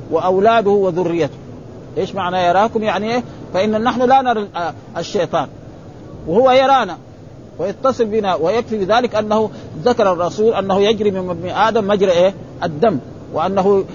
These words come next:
الإنسان إذا ما تعود يدخل بيته ويأكل معه ويشرب معه إلى غير ذلك.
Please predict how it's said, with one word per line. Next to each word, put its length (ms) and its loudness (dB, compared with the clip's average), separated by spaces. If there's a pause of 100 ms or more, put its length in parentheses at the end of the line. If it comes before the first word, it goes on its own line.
(160)
الإنسان 420 0
إذا 220 2
ما 160 2
تعود 460 4
يدخل 300 2
بيته 380 2
ويأكل 500 2
معه 280 2
ويشرب 600 2
معه 240 2
إلى 240 2
غير 300 2
ذلك. 280 2